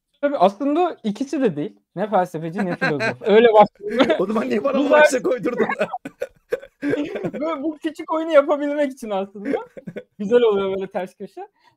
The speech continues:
Speaker 1: Normalde biz artık modern dönemde düşünür diyoruz. Filozof kavramını da reddediyoruz.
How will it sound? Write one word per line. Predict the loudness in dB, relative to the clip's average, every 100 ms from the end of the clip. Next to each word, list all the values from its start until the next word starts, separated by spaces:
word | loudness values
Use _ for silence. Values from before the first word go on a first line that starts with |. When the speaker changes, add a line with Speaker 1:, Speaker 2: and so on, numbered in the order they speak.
| -6
Speaker 1:
Normalde | -4 -4 -6 -8 -8
biz | -4
artık | -4 -4 -12
modern | -12 -10 -8 -8 -8
dönemde | -8 -10 -12 -12 -12 -12 -10
düşünür | -10 -8 -8 -8 -8
diyoruz. | -10 -10 -16
Filozof | -8 -6 -4 -6
kavramını | -6 -6 -6 -8 -8
da | -8 -8
reddediyoruz. | -10 -16 -18 -16 -16 -18